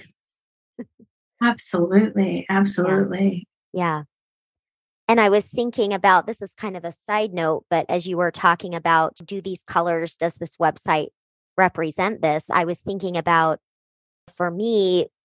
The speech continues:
Speaker 1: part of what's been so helpful and powerful about having the dossier, right, which is the document that's you helped to create that outlines who I am and the essence of my brand,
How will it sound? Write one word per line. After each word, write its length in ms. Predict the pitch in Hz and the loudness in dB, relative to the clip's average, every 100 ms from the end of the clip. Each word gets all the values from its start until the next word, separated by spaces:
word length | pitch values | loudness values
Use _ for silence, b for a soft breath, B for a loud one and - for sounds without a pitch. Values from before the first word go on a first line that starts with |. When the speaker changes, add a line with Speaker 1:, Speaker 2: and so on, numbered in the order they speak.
| _ | _
Speaker 1:
part 220 | - 233 277 | 2 4 4
of 100 | 185 | 2
what's 260 | 175 - | 0 -2
been 200 | 175 156 | -6 -6
so 300 | 160 - 175 | -10 -4 -4
helpful 340 | 180 190 - 170 | 0 -2 -2 -6
and 140 | 170 | -4
powerful 500 | - 185 185 - 170 | 0 2 2 -2 -4
about 300 | 160 160 165 | 0 0 0
having 260 | 165 175 165 | -2 -4 -6
the 120 | 165 | -2
dossier, 560 | 170 160 - 170 170 | 0 0 -2 -2 0
right, 220 | 160 160 170 | 0 -2 -2
which 180 | 175 | -4
is 160 | 170 - | -6 -4
the 240 | 170 160 - | -2 0 4
document 800 | 175 170 - 170 170 165 143 180 | 6 6 2 -8 -8 -10 -8 -4
that's 320 | 160 - - _ _ _ _ 175 | -4 -6 -20 _ _ _ _ -8
you 220 | 190 185 | -4 -2
helped 400 | 180 180 - - | 0 0 0 -10
to 100 | 180 | -12
create 540 | - 175 170 208 226 - | -10 -6 -2 0 0 0
that 140 | 170 - | -2 2
outlines 580 | 175 - 175 165 160 | 0 0 -4 -6 -10
who 180 | - 208 | -6 0
I 200 | 196 185 - | 0 0 -4
am 520 | 180 175 180 196 220 | -4 -2 -2 -2 -6
and 140 | 156 165 | -8 -10
the 100 | - | -4
essence 340 | 185 - 175 180 | -4 -4 -8 -8
of 120 | 156 | -8
my 180 | 151 156 | -8 -2
brand, 580 | 170 208 175 160 175 | 0 0 0 -4 -8